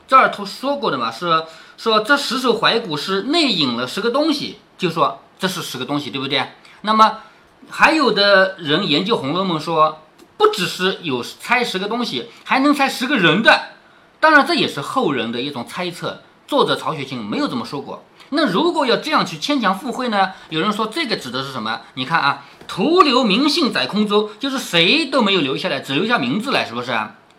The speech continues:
那指的是什么？指的是整个《红楼梦》这么多优秀的人，比如说元迎叹息，比如说王熙凤、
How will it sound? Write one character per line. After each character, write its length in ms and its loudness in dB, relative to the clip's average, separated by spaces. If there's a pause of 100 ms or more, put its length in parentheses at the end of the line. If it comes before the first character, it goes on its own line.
(360)
那 140 0
指 140 -6
的 120 -2
是 80 -6
什 80 -2
么？ 120 -2
指 160 -8
的 120 2
是 240 -2
整 380 0
个 180 6
《红 200 -4
楼 120 0
梦》 180 0
这 160 2
么 160 0
多 140 -4
优 180 -6
秀 160 -8
的 120 -8
人， 220 -14 (400)
比 100 -6
如 120 -4
说 340 -4 (540)
元 400 -2
迎 220 -2
叹 260 -4
息， 360 -4 (420)
比 80 -6
如 120 -2
说 380 -2 (400)
王 180 0
熙 160 -2
凤、 260 -4